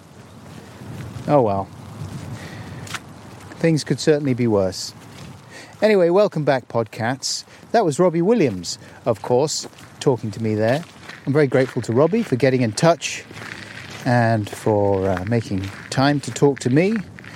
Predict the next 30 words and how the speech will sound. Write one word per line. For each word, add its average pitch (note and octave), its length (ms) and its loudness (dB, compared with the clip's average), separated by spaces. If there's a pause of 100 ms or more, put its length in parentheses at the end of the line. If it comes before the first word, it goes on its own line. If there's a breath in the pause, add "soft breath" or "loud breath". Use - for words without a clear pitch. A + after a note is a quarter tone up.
(1120 loud breath)
Oh, A3 180 6
thanks A3+ 340 0
very G3 220 4
much F#3+ 260 -2
indeed, D3 420 2
by B2 140 4
the A2+ 140 0
way, B2+ 200 2
to C3 360 0
Mark E3+ 280 2
Nicholson, D#3 520 -2 (240)
A D#3+ 100 2
K C#3+ 440 2
A D#3 40 -8 (100)
Ozzy E3 260 2
Miso, E3 580 0 (500 loud breath)
artist C#3+ 380 0
and C3 100 0
musician D3 680 2 (760 loud breath)
who D3+ 200 4
created D3+ 680 2
the C3 320 4
backing D#3 480 0
track G2+ 420 -4
for - 160 -4
my B2 220 2
spoof C3+ 680 0 (100)
of A#2 280 2
Rude C#3+ 420 4
Box - 600 -2